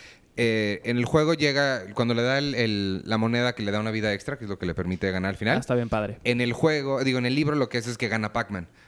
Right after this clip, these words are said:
Speaker 1: Entonces sí estaría aburridísimo verlo jugar Pac-Man hasta
Speaker 2: <laughs>
Speaker 1: terminar y le dan, "Espérame".
Speaker 2: <laughs>
Speaker 1: Este,
Speaker 2: Te estoy
Speaker 1: entonces,
Speaker 2: interrumpiendo.
Speaker 1: me gustó mucho cómo lo cambiaron a, a, a que tenía que resolver una co-, que le ganó una apuesta al, al mayordomo. El, el de The Shining, también lo,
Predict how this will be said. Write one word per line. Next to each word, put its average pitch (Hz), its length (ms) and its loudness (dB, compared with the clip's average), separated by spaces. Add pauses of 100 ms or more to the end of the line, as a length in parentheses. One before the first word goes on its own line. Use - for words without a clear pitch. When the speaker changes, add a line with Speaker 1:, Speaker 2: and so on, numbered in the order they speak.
Speaker 1:
Entonces 117 320 -4
sí 120 80 -4
estaría 120 300 2
aburridísimo 110 680 0
verlo 107 240 2
jugar 104 360 0
Pac-Man 110 380 2
hasta 101 200 0
Speaker 2:
<laughs> - 0 -
Speaker 1:
terminar 110 480 0 (300)
y 117 120 -4
le 107 120 2
dan, 107 180 2
"Espérame". 180 800 0
Speaker 2:
<laughs> - 500 -2 (280)
Speaker 1:
Este, 120 300 2
Speaker 2:
Te 123 200 4
estoy 127 160 0
Speaker 1:
entonces, 143 140 4
Speaker 2:
interrumpiendo. 214 440 2 (120)
Speaker 1:
me 123 180 2
gustó 135 320 0
mucho 160 240 0
cómo 151 160 2
lo 139 160 2
cambiaron 123 600 0
a, 92 760 0
a, 98 60 -4
a 101 40 -2
que 98 140 -2
tenía 107 400 -2
que - 80 -2
resolver 98 380 0
una 95 160 -4
co-, - 200 -16
que - 80 -4
le 107 100 2
ganó 110 180 0
una 117 120 2
apuesta 107 380 0
al, 92 140 0
al 87 160 0
mayordomo. 90 500 0 (540)
El, 117 260 2
el 120 160 0
de 123 80 2
The 120 120 2
Shining, 151 580 0
también 123 460 0
lo, 107 40 -4